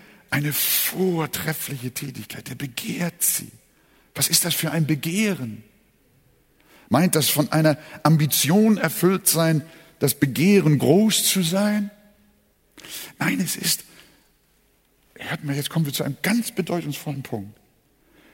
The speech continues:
Es ist das Begehren des Heiligen Geistes in deinem Herzen. Ich freue mich. Wir haben ja jetzt in der Arche angefangen, auch ein Leiterschaftstraining. Das haben wir nicht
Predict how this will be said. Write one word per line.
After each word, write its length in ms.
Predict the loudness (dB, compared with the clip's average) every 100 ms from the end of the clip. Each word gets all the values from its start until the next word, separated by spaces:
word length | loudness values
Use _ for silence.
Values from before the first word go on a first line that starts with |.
| _
Es 140 | -6
ist 160 | -4 -2
das 140 | -2
Begehren 960 | 0 -4 -4 -4 0 4 4 4 0 -2 -8 -20 _ _ -6
des 380 | 0 0 2 2
Heiligen 560 | 4 6 6 6 4 0
Geistes 760 | 0 -2 -2 -6 -10 -18 -20 _ _ _ _ _ _
in 200 | -4 -4 0
deinem 600 | 2 4 4 2 0 -6 -10 _ -12
Herzen. 580 | -8 -8 -6 -2 -2 -4 -14 _ _ _ _ _ _ _ _ _ _ _ _ _ _ _ _
Ich 60 | -12
freue 300 | -8 -2 0
mich. 240 | 0 -4 -20 _ _ _ -18 -10
Wir 100 | -2
haben 140 | -2
ja 120 | 0
jetzt 280 | 0 0 -2 -10 -20 -20 -20 -12
in 100 | -6
der 160 | -6 -2
Arche 380 | -2 0 0 -2 -8 -20 -20 -20 -16
angefangen, 600 | -6 -4 -2 -4 -4 -4 -4
auch 220 | -4 -4
ein 160 | -2 -2
Leiterschaftstraining. 1200 | 0 0 0 -2 -4 -8 -8 -6 -4 -2 -4 -6
Das 240 | -8 -6
haben 220 | -4 -4
wir 120 | -2 -2
nicht 260 | -4 -8